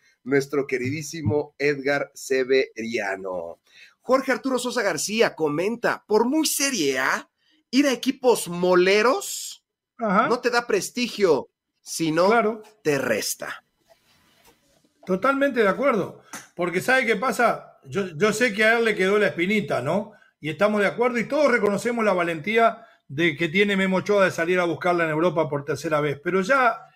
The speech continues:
Speaker 2: es un esfuerzo estéril, es demasiado. A esta edad,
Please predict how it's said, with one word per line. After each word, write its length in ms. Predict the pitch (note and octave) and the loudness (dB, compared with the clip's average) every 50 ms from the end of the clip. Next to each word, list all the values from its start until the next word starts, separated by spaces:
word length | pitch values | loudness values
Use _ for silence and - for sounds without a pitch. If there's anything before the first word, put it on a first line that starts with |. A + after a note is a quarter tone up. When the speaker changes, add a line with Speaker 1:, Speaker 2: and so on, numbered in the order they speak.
| _ _ _ | _ _ _
Speaker 2:
es 180 | F3+ F#3+ F#3+ B3+ | -6 -6 -4 -2
un 120 | B3+ A#3+ | -2 -2
esfuerzo 720 | A3 G#3+ - G#3 A#3 A#3 - A3 G#3+ F#3+ D#3 C#3+ - - _ _ _ - | -2 0 2 0 0 0 0 0 0 0 0 -2 -8 -16 _ _ _ -12
estéril, 580 | E3 C#3 - - G#3+ G#3 G3 E3+ D#3+ D3 D3+ G3+ | -12 -6 0 2 4 4 4 2 0 0 0 0
es 80 | A#3 | 0
demasiado. 640 | C4 C4 G#3 F3 D#3+ - G3+ A#3 A#3 G#3+ F3+ E3 E3+ | 0 0 -2 -2 -2 -2 0 2 4 4 4 2 0
A 80 | G#3+ | 0
esta 200 | A#3 - - G#3 F3 | -2 0 -2 0 2
edad, 340 | E3 G3 A#3+ A#3+ G3+ - | 2 2 2 0 -2 -8